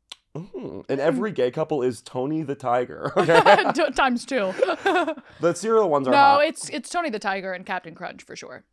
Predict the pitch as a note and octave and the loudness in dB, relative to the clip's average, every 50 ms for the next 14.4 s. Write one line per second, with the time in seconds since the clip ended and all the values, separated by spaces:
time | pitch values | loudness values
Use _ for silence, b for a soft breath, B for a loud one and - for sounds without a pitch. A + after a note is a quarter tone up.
0 | _ _ _ - - _ _ - B2 B2+ A2+ G#2 G#2 G#2 - C4+ C#4 - B3+ G#3+ | _ _ _ -20 -20 _ _ 0 2 4 4 2 0 0 0 0 0 0 -2 -4
1 | G3+ F3+ F3+ E3+ - E3+ E3+ E3+ - - D3 D#3+ D3 C#3+ C4+ B3 A#3+ - F#4+ F4 | -4 -6 -6 -10 -12 -12 -14 -10 -4 0 2 4 6 6 6 6 4 2 2 2
2 | D#4+ A#3 G#3 A#3 A#3+ - G#3 A3 G#3 F#3 D#3+ - - - - - - - - - | 2 4 2 0 0 -2 -4 -8 -8 -8 -8 -10 -10 -12 -12 -12 -14 -14 -14 -16
3 | - b b b b b b b _ - C#3 D#3 E3+ - - - G3 G#3 - - | -18 b b b b b b b _ -2 0 0 0 0 -2 -6 -8 -8 -4 -4
4 | D3 C#3+ C3 - G#2 F#2+ F#2 F2+ - - B2 A2+ B2 B2 A2+ A#2 B2 F3 G3+ - | -4 -4 -4 -6 -10 -10 -12 -14 -16 -16 -14 -12 -12 -8 -6 -4 -4 -4 -6 -8
5 | - - G3+ A3 A3 D#3+ B2+ B2+ C3+ C3+ B2+ G#2 G#2 G2 G#2+ - A#2+ A2+ G#2+ - | -10 -10 -8 -8 -8 -6 -6 -6 -4 -4 -4 -4 -4 -6 -8 -8 -10 -12 -12 -10
6 | A2 A#2 A2+ A2+ A2 - F2+ F2+ - G#2+ A2 - D#3+ D#3+ D#3 E3 F3 F3 _ _ | -8 -6 -6 -6 -6 -8 -10 -10 -10 -10 -12 -10 -10 -10 -10 -10 -12 -16 _ _
7 | _ _ _ _ _ _ _ _ _ _ _ _ _ _ - G3 G#3 G#3 C#4+ E4 | _ _ _ _ _ _ _ _ _ _ _ _ _ _ -14 -14 -14 -12 -14 -14
8 | F#4+ - - E3 E3 G3 C#4+ - - E3 E3 - - - - C#3+ D3 D3+ C#3 - | -12 -10 -12 -10 -8 -8 -2 -2 0 0 -2 -4 -10 -6 -2 -2 -2 -2 -2 -8
9 | - - A2 G2 - G#2 G2+ G2 - - - - - B3 A#3+ B3 C4 C4+ D#4+ F#4+ | -12 -12 -12 -12 -12 -12 -14 -14 -14 -16 -18 -16 -12 -6 -4 -4 -2 -2 -4 -6
10 | B B C#4 B - B3 C4+ A#3+ C4 C4 C4 B3 - _ _ _ _ - F#3 G#3 | B B -14 B -6 -4 -4 -2 0 0 0 0 -2 _ _ _ _ -12 -6 -4
11 | C4+ C#4+ - - - _ _ _ B2+ B2 B2 B2 B2+ B2+ - C#3+ C#3+ - - - | -2 -2 -2 -4 -8 _ _ _ 0 0 0 0 0 -2 -2 -2 0 0 0 0
12 | - C#3 C3+ B2+ D3 F3 F3+ D3+ - - - B2 C3 C3 G#2+ A2 C#3+ D#3 - D3 | 2 2 0 2 2 0 -2 -2 -4 -6 -6 -2 -2 -2 -2 -2 -4 -6 -6 -8
13 | - - - A2 A#2+ A#2 A#2+ A#2 A2+ - - A#2+ A#2 A2 F#2+ G#2 A2 - C3 A#2+ | -12 -12 -14 -12 -10 -6 -6 -6 -6 -8 -10 -10 -8 -6 -6 -6 -6 -6 -8 -8
14 | C3 C3+ D3 D3+ D#3 D#3 D#3+ | -6 -6 -6 -6 -6 -8 -12